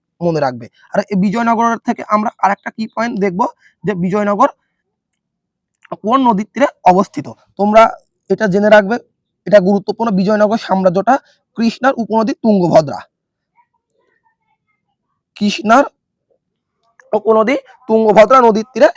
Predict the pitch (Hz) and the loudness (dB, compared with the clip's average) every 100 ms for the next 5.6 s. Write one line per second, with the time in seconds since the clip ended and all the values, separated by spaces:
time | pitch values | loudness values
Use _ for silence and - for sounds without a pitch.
0 | - 190 196 202 196 220 - 196 196 185 | -2 -2 0 2 2 0 -4 0 0 0
1 | 269 - _ _ - 180 190 - 131 - | -2 -2 _ _ -2 0 0 -4 -14 -8
2 | 185 202 214 285 - _ - 196 214 208 | -8 -4 -2 -2 -4 _ -6 -2 2 2
3 | 196 247 226 - _ _ _ _ _ _ | 2 -2 -2 -4 _ _ _ _ _ _
4 | _ _ _ _ _ _ _ _ _ _ | _ _ _ _ _ _ _ _ _ _
5 | - 170 214 226 220 | -10 -4 -2 0 0